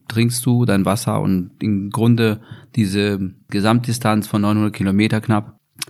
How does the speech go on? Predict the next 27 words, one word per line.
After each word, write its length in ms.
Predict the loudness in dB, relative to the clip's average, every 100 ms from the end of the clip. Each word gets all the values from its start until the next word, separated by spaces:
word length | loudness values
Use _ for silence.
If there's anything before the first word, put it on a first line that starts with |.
| -18 -20 _
Am 160 | 0 2
Anfang 420 | 6 4 4 2
war 80 | 2
das 160 | 0 2
sehr, 160 | 2
sehr 120 | 2
schwer 460 | 2 2 4 4 0 0
und 160 | 2
irgendwann 420 | 4 4 6 2
kam 260 | 2 2 2
der 140 | 2
Rhythmus 360 | 2 2 2 2
rein 440 | 2 4 2 -2 -14 _ -20 -20 _
und 60 | -2
ich 100 | 2
merkte, 380 | 4 4 2 0
okay, 420 | 2 2 4 0 -6 _ _ _ _ -20 _
vielleicht 280 | -4 -4 -4
krieg 160 | -4 -4
ich 60 |
das 180 | -4 -2
doch 220 | -2 0
hin. 420 | 0 0 -2 -8 _ _ _ -20 -20 _
Und 220 | -2 0
dann 440 | 2 2 2 2
jeden 340 | 2 2 2 0
Tag, 460 | 0 0 -2 -6